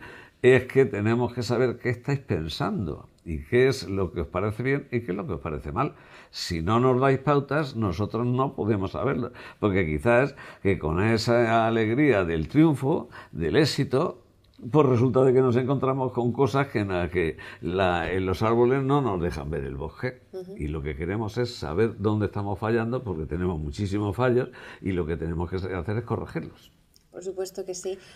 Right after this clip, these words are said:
Speaker 2: Andrés, me decías que, que prácticamente ya teníais tocado, eh, todo el abanico de posibilidades, eh,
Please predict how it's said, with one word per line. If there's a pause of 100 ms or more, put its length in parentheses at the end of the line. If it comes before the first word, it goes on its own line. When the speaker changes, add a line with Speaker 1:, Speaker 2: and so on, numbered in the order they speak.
Speaker 2:
Andrés,
me
decías
que,
que
prácticamente
ya
teníais
tocado, (220)
eh,
todo
el
abanico
de
posibilidades,
eh,